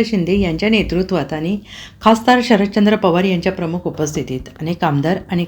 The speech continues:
खासदार पदाधिकाऱ्यांच्या उपस्थितीत शेतकरी कर्जमाफी, शेतीमालाला हमीभाव, इतर मागण्यांसाठी हा मोर्चा काढण्यात आला. पण या मोर्चात विदर्भ स्टाईलमुळे सोशल मीडियावर झालेल्या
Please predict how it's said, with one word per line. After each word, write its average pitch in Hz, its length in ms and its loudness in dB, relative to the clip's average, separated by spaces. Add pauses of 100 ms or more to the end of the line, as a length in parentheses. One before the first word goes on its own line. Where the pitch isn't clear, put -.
खासदार 196 400 0 (520)
पदाधिकाऱ्यांच्या 240 720 4
उपस्थितीत 196 540 0
शेतकरी 190 480 0
कर्जमाफी, 185 720 0
शेतीमालाला 190 720 2
हमीभाव, 160 600 0 (420)
इतर 202 200 4
मागण्यांसाठी 214 640 2
हा 220 120 0
मोर्चा 180 340 -2
काढण्यात 151 440 -6
आला. 143 180 -2
पण 165 220 -4
या 180 120 2
मोर्चात 190 420 2 (440)
विदर्भ 208 340 6
स्टाईलमुळे 233 640 4
सोशल 214 360 0
मीडियावर 196 480 2
झालेल्या 180 600 -2